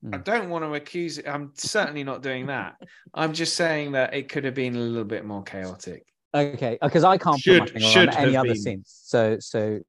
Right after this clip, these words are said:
Speaker 2: so we'll go with that
Speaker 1: You'll
Speaker 2: then.
Speaker 1: go with that, okay.
Speaker 2: Yeah.
Speaker 1: All right, so where are we? Done best performance, then most un-, but done best scene, best, mo-, unlikely scene. Now, legacy. Now, it's had a hugely power-, it was sort of
Speaker 2: Yeah,
Speaker 1: rewritten the
Speaker 2: it was.
Speaker 1: script on war films, hasn't it?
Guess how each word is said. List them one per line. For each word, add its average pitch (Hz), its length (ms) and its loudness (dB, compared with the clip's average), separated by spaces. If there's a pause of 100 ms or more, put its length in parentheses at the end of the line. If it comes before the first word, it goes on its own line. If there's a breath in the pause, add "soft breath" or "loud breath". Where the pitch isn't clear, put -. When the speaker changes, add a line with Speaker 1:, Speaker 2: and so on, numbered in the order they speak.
Speaker 2:
so 120 240 0
we'll 120 160 0
go 131 180 4
with 107 180 -4
that 123 180 -4
Speaker 1:
You'll 139 140 4
Speaker 2:
then. 127 60 -2
Speaker 1:
go 131 140 4
with 117 80 2
that, 113 260 -2
okay. 107 280 -8
Speaker 2:
Yeah. 120 140 2
Speaker 1:
All 156 60 6
right, 139 200 4
so 160 140 0
where 170 200 6
are 151 100 4
we? 135 120 -2
Done 151 180 -2
best 151 240 -2
performance, 143 320 -8
then 131 300 -4 (100)
most 127 300 -6
un-, 120 180 -8 (240 loud breath)
but 135 160 -2
done 165 160 2
best 156 240 2
scene, 143 220 0
best, 131 360 -6
mo-, 123 280 -10
unlikely 156 440 0
scene. 147 200 -4
Now, 170 340 2
legacy. 147 640 0
Now, 131 380 -4 (420 soft breath)
it's 139 260 -4
had 139 180 4
a 123 40 4
hugely 110 880 -6 (300)
power-, 110 260 -8
it 151 140 0
was 160 160 0
sort 196 140 4
of 165 180 2
Speaker 2:
Yeah, 277 160 6
Speaker 1:
rewritten 160 180 2
the 143 120 -6
Speaker 2:
it 127 60 -6
was. - 0 -
Speaker 1:
script 160 300 0
on 131 160 -4
war 175 160 -2
films, 101 360 -12
hasn't 143 240 -6
it? - 200 -6